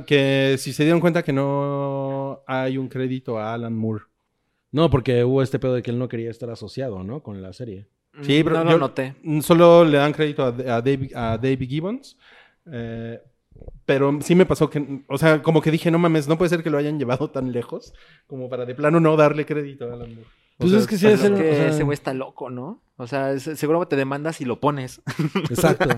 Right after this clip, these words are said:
Speaker 1: Pero sí, sí me imagino al, al güey que está tecleando los créditos y de, "¿Neta?
Speaker 3: <laughs>
Speaker 1: ¿Borro a Alan Moore?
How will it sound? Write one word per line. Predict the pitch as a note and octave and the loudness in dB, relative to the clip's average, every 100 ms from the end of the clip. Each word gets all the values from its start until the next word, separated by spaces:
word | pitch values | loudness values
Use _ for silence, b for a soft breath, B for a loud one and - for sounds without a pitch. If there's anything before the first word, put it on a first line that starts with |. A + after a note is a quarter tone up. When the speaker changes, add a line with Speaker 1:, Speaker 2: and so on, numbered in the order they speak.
| D#3+ - | -2 -4
Speaker 1:
Pero | E3 | -4
sí, | D#3+ G#3 G#3+ | -2 -2 0
sí | G#3 | 0
me | A#3+ | 2
imagino | B3+ - E3 F3 B B B | 2 0 0 0 B B B
al, | C#3+ C#3 D#3 - | 0 0 -2 -6
al | D#3 D3 | -4 0
güey | D3 F#3+ G3 | 4 4 2
que | |
está | G#3+ - F3 D3+ D#3 _ _ _ _ - | -4 -4 -6 -4 -6 _ _ _ _ -8
tecleando | C3 C#3 C3+ C3+ | -6 -2 0 0
los | D3 A#2 | 0 -2
créditos | - B2+ A#2+ - | -4 -6 -6 -10
y | A2+ | -8
de, | G2 - _ _ - - G#2+ G#2 - | -8 -12 _ _ -20 -18 -14 -14 -12
"¿Neta? | A2 G#2+ - F3 - - | -10 -10 -8 -10 -6 -2
Speaker 3:
<laughs> | D3 A#3+ - F3 - - C#3 - - D3 - - D3 A#2 | 6 8 8 4 0 0 -2 -4 -10 -10 -10 -12 -12 -2
Speaker 1:
¿Borro | B2 C#3 D#3+ A3 | 0 2 2 2
a | D#3+ | 2
Alan | D#3 D3 | 0 -2
Moore? | C3+ D#3 | -4 -6